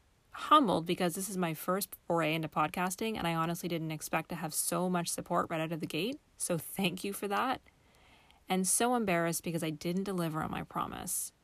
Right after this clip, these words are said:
so I'm very sorry about that. And then when I did go to hit the publish button later on in the week, I was suddenly caught up in the throngs of a political and racial movement, and I felt like it wasn't quite the right time to talk about long-distance romances.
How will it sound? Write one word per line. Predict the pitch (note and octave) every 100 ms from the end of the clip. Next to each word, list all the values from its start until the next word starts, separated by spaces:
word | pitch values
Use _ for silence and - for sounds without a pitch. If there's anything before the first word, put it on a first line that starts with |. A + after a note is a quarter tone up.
| _ _ -
so | - F3
I'm | E3+
very | F3+ F3 E3+ E3+
sorry | E3 - D3+ D#3
about | - -
that. | - - - _ _ _ _ _ _ _ _ _ -
And | F3+ G#3
then | A#3+ A#3
when |
I | F#3+
did | E3 A#3+ A3+
go | G3+
to |
hit | F#3 F#3
the | F#3
publish | F#3+ F3+ F3
button | F#3 F3
later | F3 F3 E3+
on | E3
in | D#3+
the |
week, | E3 A#3 A#3 - - _ - - - _ -
I |
was | F#3 F#3
suddenly | A3+ B3
caught | A#3 - G#3+
up | G#3
in | F#3
the | E3
throngs | - F3+ F#3 F#3
of | E3+
a | E3
political | - F3 F3+ F3+
and | E3 D#3
racial | E3 D#3+ E3
movement, | D#3+ D#3 D3+ D#3 -
and | E3
I |
felt | D#3+ G3+
like | A3+ A3
it | F#3+
wasn't | F3 G3+ A3+ B3
quite | - G#3+ G3
the | G3
right | F3+ E3+
time | - F3 E3
to |
talk | E3 E3+ D#3
about | D#3+ D#3
long-distance | D3+ C#3+ D#3 - E3 -
romances. | - - - - D3+ -